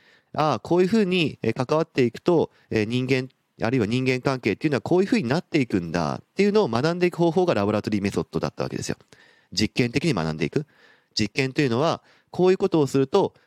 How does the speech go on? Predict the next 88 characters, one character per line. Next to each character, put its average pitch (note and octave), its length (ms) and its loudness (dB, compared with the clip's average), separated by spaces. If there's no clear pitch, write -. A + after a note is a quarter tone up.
こ - 120 0
う - 20 6
い F3 40 4
う - 20 -2
こ F#3 80 2
と C3+ 80 0
に G2 80 -2
な F#2+ 80 -2
る D#2+ 80 -2
ん D#2 40 -6
だ - 160 -6
っ - 80 -18
て A#2+ 100 -2
い - 40 4
う F#2 140 2
原 D3 220 2
因 D3+ 140 -2
と D3+ 120 -2
結 B2+ 200 -4
果 C#3 80 -2
か D3 100 -2
ら C3 60 0
学 E2 220 -2
ぶ E2+ 80 -2
っ - 20 0
て - 200 0
い C#3+ 80 2
う、 - 80 -6
え F2 140 -2
ー、 - 20 -2
学 F2+ 160 0
び F2 80 0
方 - 140 -2
で C#2 80 -2
す - 80 -4
ね。 D#3+ 100 -2
な F#3 80 0
の D#3+ 120 0
で、 E3 260 2
日 D3 260 -4
常 A#3 180 2
的 A3 220 -2
に、 G#3 320 0
こ G#2 500 2
う、 - 60 -20
え G2+ 200 0
ー F#2+ 40 0
っ - 80 -20
と、 F2+ 520 2
こ D3+ 100 0
れ D3+ 60 4
を D3 40 4
言 D3 60 2
っ - 20 -4
た D#3 120 0
ら B2 80 2
ど C3 100 4
う - 20 4
い C#3 40 2
う - 20 -2
ふ C#3 60 -2
う D#3+ 60 0
な、 G#2 240 0
え G2+ 100 -2
ー、 - 20 -2
反 G2+ 220 -2
応 G2+ 120 2
が G#2 100 0
あ - 20 0
る G2+ 60 0
だ E2 100 0
ろ C#2+ 60 -2
う、 - 40 -6
危 - 80 -10
険 B2+ 200 0
だ C3 100 0
な B2+ 160 0
っ - 40 -10
て D3+ 100 0
い - 20 4
う C#3+ 40 2
状 D3+ 140 2
況 D3+ 140 0
で D#3 140 0
試 A#2+ 200 0
さ C3+ 120 0
な A#2 100 0
い。 - 60 -8